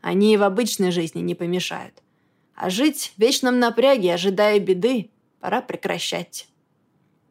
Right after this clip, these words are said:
«Я даже летом ездила в Черногорию», похвалилась Кира, заканчивая свою историю. «Первый раз в жизни выехала за границу и просто отдыхала от всего». Крайнов ни разу не перебил её —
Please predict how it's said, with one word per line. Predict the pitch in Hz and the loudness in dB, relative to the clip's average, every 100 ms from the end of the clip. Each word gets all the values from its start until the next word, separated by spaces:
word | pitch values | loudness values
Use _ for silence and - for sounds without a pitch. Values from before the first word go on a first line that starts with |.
| _ _ _ _ _ _ _ _ _ - | _ _ _ _ _ _ _ _ _ -2
«Я | 294 294 | 2 6
даже | 277 269 | 6 4
летом | 262 311 302 196 | 2 0 0 2
ездила | 202 233 202 175 | 2 2 0 -2
в | - | -2
Черногорию», | 180 175 170 185 180 175 175 _ _ _ | -4 -2 -2 -2 -2 -4 -10 _ _ _
похвалилась | - - 196 180 170 165 - | -12 -2 0 0 -2 -4 -8
Кира, | - 262 262 - _ | -4 -2 -2 -6 _
заканчивая | 208 220 330 311 208 180 | -2 0 0 0 -2 -2
свою | - 175 170 190 | -4 -4 -4 -4
историю. | - - 160 - - _ _ _ | -6 -12 -14 -16 -20 _ _ _
«Первый | - 320 320 285 | 2 2 4 4
раз | 285 285 277 | 4 2 0
в | 240 | -2
жизни | 269 262 220 | 0 2 2
выехала | 202 240 233 208 | 4 2 2 0
за | 190 190 | 0 0
границу | 196 202 262 277 233 208 _ _ - | 0 2 0 0 -2 -4 _ _ -12
и | |
просто | 208 370 415 - 208 | -2 0 0 0 0
отдыхала | 175 185 - 233 190 | -2 -6 -4 -2 -2
от | 160 | -4
всего». | - - 165 180 175 _ _ _ _ _ _ _ _ | -10 -14 -8 -10 -10 _ _ _ _ _ _ _ _
Крайнов | - 240 277 370 - | 0 4 4 4 2
ни | 226 | 2
разу | 285 311 226 | 2 2 0
не | 226 | 0
перебил | 208 202 196 175 170 | 0 -2 0 -2 -4
её — | 170 165 147 | -6 -10 -14